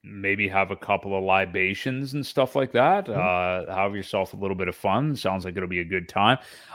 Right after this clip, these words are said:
Speaker 1: I will just be here, uh, alone and sad. And,
Speaker 2: <laughs>
Speaker 1: uh, you know, I may, may whip some content together for everybody. But yeah, I mean, either way, the next time we are together, we will be, whoa,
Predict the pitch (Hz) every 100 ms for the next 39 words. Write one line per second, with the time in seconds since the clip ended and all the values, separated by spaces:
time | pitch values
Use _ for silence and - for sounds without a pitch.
0 | - 95 101 98 - 101 92 92 95 98
1 | 95 92 95 - - 92 92 90 - 101
2 | 107 107 120 139 - 95 - 120 139 104
3 | 104 127 - - - - 135 95 113 92
4 | 90 107 90 90 90 90 - 117 101 104
5 | 107 101 104 107 110 113 120 - - 98
6 | 95 95 95 - - 92 - 104 101 -
7 | 98 92 90 92 92 92 87 - 92 92
8 | 92 90 90 98 92 90 92 117 113 139
9 | 117 90 104 117 156 147 110 110 135 -
10 | 143 - 151 117 131 135 - 123 117 107
11 | 104 107 107 98 104 98 92 90 92 117
12 | 110